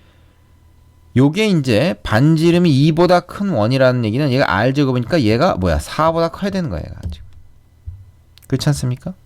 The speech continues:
어. 이의 제곱, 반지름의 제곱인 사보다 커야 되는 거죠.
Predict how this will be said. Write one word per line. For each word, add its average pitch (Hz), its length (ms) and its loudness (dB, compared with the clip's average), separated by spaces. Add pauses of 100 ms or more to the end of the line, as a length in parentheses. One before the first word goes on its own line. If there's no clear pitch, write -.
(180)
어. - 240 -6 (960)
이의 120 300 4
제곱, 87 400 -2 (120)
반지름의 107 400 2
제곱인 101 540 2
사보다 107 480 -2
커야 170 280 -4
되는 98 220 -6
거죠. - 220 -12